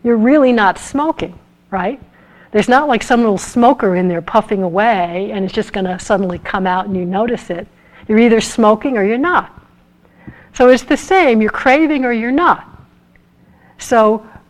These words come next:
working on the two levels, our practice, uh, really obviously in daily life and retreat, is working a lot on the level of acting and speaking and obsessive. It's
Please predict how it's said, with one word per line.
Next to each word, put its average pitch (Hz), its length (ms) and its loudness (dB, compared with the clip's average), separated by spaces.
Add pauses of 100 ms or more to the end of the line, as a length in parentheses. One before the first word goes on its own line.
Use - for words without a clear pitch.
(320)
working 269 460 2
on 233 160 2
the 220 80 0
two 247 300 -6
levels, 214 640 -2
our 208 220 -12
practice, 208 500 -6
uh, 196 140 -8
really 196 340 0
obviously 185 880 -6
in 202 160 -2
daily 196 380 -2
life 180 360 -6
and 269 320 -6
retreat, 226 440 -4
is 196 180 -10 (380)
working 220 340 -2
a 185 80 -4
lot 330 240 -4
on 208 80 -4
the 160 100 -6
level 170 400 -6
of 175 300 -10 (400)
acting 196 460 -4
and 180 120 -6
speaking 202 640 -8
and 185 160 -12
obsessive. 180 720 -12 (840)
It's 214 140 -6